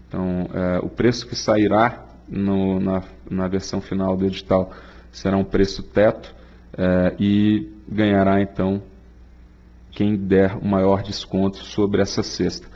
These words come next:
O desconto é linear, eh, e sobe a cada um por cento. Então, vamos, eh, seguir no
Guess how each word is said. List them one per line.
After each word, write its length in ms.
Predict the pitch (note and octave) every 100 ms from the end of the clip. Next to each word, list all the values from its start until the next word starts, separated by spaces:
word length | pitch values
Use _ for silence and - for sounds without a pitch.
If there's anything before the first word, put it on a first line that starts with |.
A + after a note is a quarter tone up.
| - - -
O 80 | G2+
desconto 420 | G2 - G#2 G2+
é 60 | G#2+
linear, 600 | G#2+ A2+ G#2+ F#2 - - - - -
eh, 520 | F#2 F#2 F2+ F2+ F2+
e 240 | G2+ G2 G2 - - -
sobe 580 | - - G2+ G#2 A2
a 80 | G2
cada 480 | - F#2+ G2 G2+ - G2+
um 100 | A2
por 220 | A2+ -
cento. 360 | - - - - - - - - - -
Então, 220 | G2+ G2+
vamos, 680 | G#2+ A#2+ A#2 - - - -
eh, 560 | G#2 G#2+ G#2 G#2 G2 G2+
seguir 540 | - G#2+ G2+ G2+ G2 - -
no 260 | G#2 G2